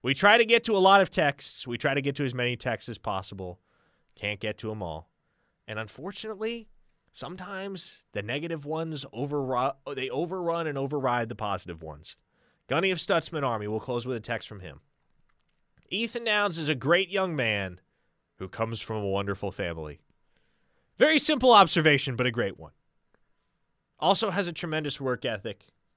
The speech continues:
Second team All Big Twelve last year. And I don't think it's out of the question, Pierce, that he could be first team All Big Twelve this year.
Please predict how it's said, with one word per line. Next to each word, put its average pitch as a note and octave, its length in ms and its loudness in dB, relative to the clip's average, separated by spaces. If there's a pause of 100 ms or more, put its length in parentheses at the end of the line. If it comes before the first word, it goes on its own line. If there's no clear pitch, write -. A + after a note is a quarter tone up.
(380)
Second A3 380 2
team G#3+ 220 -4
All G3 100 6
Big F#3 180 -2
Twelve D#3+ 600 -4
last C3+ 360 -2
year. B2+ 300 -6 (920)
And D#3+ 160 2
I E3 80 4
don't D#3+ 180 0
think D3+ 160 -6
it's D3 120 -2
out C#3+ 100 4
of C3+ 60 -2
the C3 80 -4
question, B2 420 -4
Pierce, A#2 240 -4
that G2 140 -8
he G#2 80 -8
could A2 100 -10
be G#2+ 80 -6
first - 340 -6
team G#2+ 200 -6
All G2 100 0
Big F2+ 220 -8
Twelve F2+ 240 -4
this F2 240 -10
year. D#2 160 -14